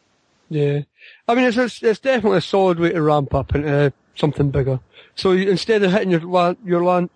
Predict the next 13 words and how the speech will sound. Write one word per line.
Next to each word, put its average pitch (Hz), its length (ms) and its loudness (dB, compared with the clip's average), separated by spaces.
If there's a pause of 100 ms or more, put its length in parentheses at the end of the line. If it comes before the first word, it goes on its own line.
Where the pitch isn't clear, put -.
(100)
fifth - 320 -4
land, 180 200 0 (100)
fifth - 260 -2
mana 190 240 2
source 165 280 -4
on 156 80 -2
turn 156 220 -2
f-, - 320 -20 (540)
five, 147 440 0 (460)
you're 160 120 2
hitting 180 180 0
your 160 140 2
fifth 165 200 -2